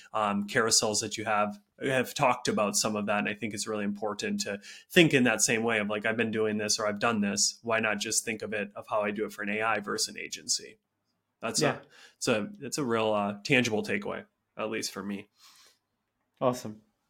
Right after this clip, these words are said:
Speaker 1: All right, so now we're getting into the marketing hot seat. This is a new segment on the show for season two. I'm really excited. So essentially, we're gonna start with some verse questions, this or that.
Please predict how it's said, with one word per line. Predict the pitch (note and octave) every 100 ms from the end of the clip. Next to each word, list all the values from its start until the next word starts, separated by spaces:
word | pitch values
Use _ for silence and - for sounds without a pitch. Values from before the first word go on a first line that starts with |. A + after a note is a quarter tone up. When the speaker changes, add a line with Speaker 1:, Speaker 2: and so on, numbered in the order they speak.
| _ _ _ _ _ _ - - -
Speaker 1:
All | A2+ B2+
right, | B2 B2+ G#2+
so | - B2
now | B2+ C3+
we're | C3+ C3
getting | C3+
into | B2+ B2 B2+
the |
marketing | A2+ A#2+ B2 A#2+
hot | A#2 A#2
seat. | - A#2
This | A#2 A#2+
is | C3
a | C3 A#2
new | A#2 C#3 D3 C#3+
segment | C#3 - B2+ C3+ B2+ A#2+
on | A#2+ A#2
the |
show | G#2 B2 B2 B2
for | -
season | G#2+ - A#2+ A2+
two. | G#2 B2+ B2 G#2+ - -
I'm | A#2+
really | C3 B2+
excited. | A2 C3 A#2 A#2
So | - A#2
essentially, | A2 B2 A#2 B2
we're | A#2 A2+
gonna | A2+
start | - C3 A#2
with | A#2 A2
some | A2+ G#2+
verse | G#2 C3+ B2
questions, | - B2+ A#2+ - A#2 A#2 G#2+
this | C3+ B2
or | B2+ A2
that. | A#2+ B2 B2